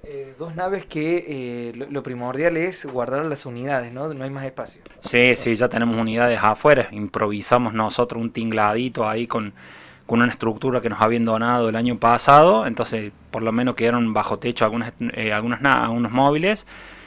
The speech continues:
Speaker 2: que también sabíamos tener guardado en un galpón prestado que estaba desocupado. Después ese galpón se utilizó.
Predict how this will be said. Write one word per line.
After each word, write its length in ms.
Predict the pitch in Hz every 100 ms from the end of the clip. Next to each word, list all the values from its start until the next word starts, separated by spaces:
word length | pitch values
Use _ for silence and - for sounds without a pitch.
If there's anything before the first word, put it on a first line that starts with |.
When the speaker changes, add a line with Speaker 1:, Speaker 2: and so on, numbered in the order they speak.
| -
Speaker 2:
que 200 | - 110
también 420 | 101 113 123 120
sabíamos 480 | - 107 107 123 120
tener 260 | - 110 120
guardado 400 | 113 113 120 120
en 40 | 117
un 120 | 117
galpón 420 | 110 107 123 120
prestado 540 | 110 107 - 139 143
que 80 | 127
estaba 180 | - 110
desocupado. 480 | 107 - 135 147 170
Después 240 | 139 113
ese 80 | 110
galpón 380 | 107 107 120 113
se 120 | -
utilizó. 800 | 104 110 113 110 117 - 160